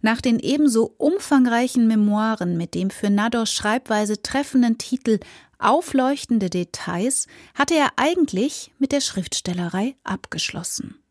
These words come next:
Und jetzt das. Schauergeschichten. Ein überraschendes Spätwerk, ein Roman von fast sechshundert Seiten.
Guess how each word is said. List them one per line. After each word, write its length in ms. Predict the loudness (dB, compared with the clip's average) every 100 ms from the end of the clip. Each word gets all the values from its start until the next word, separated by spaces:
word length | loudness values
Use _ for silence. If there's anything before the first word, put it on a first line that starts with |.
| 2
Und 160 | 2 2
jetzt 320 | 0 -2 -4
das. 400 | -6 -6 -10 -12 -8
Schauergeschichten. 1080 | 0 2 2 0 -2 -6 -6 -8 -8 -10 -10 -16 -20 -16 -2
Ein 140 | 2
überraschendes 720 | 4 2 2 0 2 2 2
Spätwerk, 800 | -2 0 0 -2 -4 -4 -6 -6 -2
ein 120 | 2
Roman 380 | 2 4 4 2
von 200 | 0 -2
fast 300 | -2 -4 -4
sechshundert 720 | -2 -2 -2 -2 -2 -2 -4
Seiten. 500 | -4 -4 -6 -12